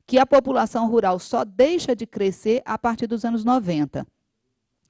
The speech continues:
E expulsa mesmo do campo, porque houve um êxodo forçado pelo processo da reestruturação produtiva da cana, que forçou um novo êxodo,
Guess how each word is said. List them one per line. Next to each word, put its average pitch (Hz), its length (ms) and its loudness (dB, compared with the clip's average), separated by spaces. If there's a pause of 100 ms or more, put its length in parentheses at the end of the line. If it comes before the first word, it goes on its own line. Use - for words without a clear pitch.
(380)
E 240 340 8
expulsa 302 960 6
mesmo 175 500 -2
do 170 120 -2
campo, 185 580 -4 (300)
porque 190 240 2
houve 220 260 8
um 202 160 -2
êxodo 196 300 0
forçado 208 600 -2 (240)
pelo 254 280 2
processo 214 500 -6
da 214 80 -8
reestruturação 208 720 -6
produtiva 196 420 -4
da 233 140 -2
cana, 151 320 -4
que 180 100 -8
forçou 214 480 0
um 214 80 -6
novo 214 320 2
êxodo, - 460 -6